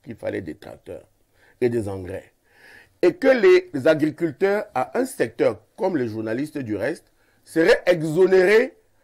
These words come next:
des taxes douanières sur tous les produits agricoles. Ce n'est plus le cas aujourd'hui pour les engrais, au contraire. Expliquez-moi, où sont les tracteurs qui étaient le fondement même des déclarations de M. Biya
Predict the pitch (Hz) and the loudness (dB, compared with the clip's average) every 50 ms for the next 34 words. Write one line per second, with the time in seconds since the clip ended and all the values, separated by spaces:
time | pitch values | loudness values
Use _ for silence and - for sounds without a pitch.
0 | _ _ _ _ _ _ - - 120 - - - 175 180 175 - - - 110 120 | _ _ _ _ _ _ -6 -6 -6 -4 0 0 0 0 0 -4 -12 -10 -6 0
1 | 123 123 117 123 135 131 117 101 92 90 - - 117 107 - _ - 233 - 165 | 0 0 2 2 0 -2 -2 -4 -6 -10 -14 -16 -16 -16 -12 _ -4 0 2 2
2 | - - 110 113 113 117 135 - - 95 82 82 92 90 - 95 87 - - 139 | 0 2 0 -2 0 0 -2 -6 -6 -10 -12 -12 -18 -18 -16 -16 -16 -14 -12 -10
3 | 175 214 - - - 113 - - 123 127 113 90 92 92 98 90 - - 104 92 | -10 -10 -8 -8 -10 -10 -8 -6 -8 -8 -8 -10 -12 -12 -14 -14 -14 -12 -10 -10
4 | 87 87 85 82 82 80 101 95 82 78 - - 85 78 - - 82 73 62 - | -10 -10 -12 -14 -14 -14 -12 -14 -14 -14 -18 -20 -20 -20 -18 -18 -18 -18 -18 -20
5 | _ _ _ _ _ _ _ _ _ _ _ _ _ _ _ _ 185 175 - - | _ _ _ _ _ _ _ _ _ _ _ _ _ _ _ _ -12 -12 -10 -14
6 | 254 - - 269 269 247 175 170 165 160 - - _ _ _ _ _ _ _ _ | -16 -10 -6 -6 -4 -4 -2 -4 -4 -4 -6 -12 _ _ _ _ _ _ _ _
7 | _ _ _ _ _ _ _ _ _ 262 285 277 - 247 226 214 - 156 - - | _ _ _ _ _ _ _ _ _ 0 0 0 2 0 0 2 0 0 -2 0
8 | 139 139 135 - - 180 185 185 165 - 196 151 - - 175 160 143 120 - - | 0 0 0 0 -2 -2 -2 -2 -2 -2 -4 -4 0 0 0 0 0 -4 -8 -4
9 | - 175 175 175 170 170 165 165 175 185 208 202 175 160 143 123 107 101 92 107 | -2 0 2 2 2 2 0 2 2 0 -2 -2 -2 -2 -2 -4 -4 -6 -8 -10
10 | 104 104 110 101 - 104 101 95 95 92 117 120 113 107 101 92 90 80 - 98 | -6 -6 -6 -6 -4 -4 -4 -4 -4 -6 -10 -12 -10 -8 -8 -10 -10 -12 -12 -12
11 | 98 82 78 82 87 | -12 -12 -10 -10 -10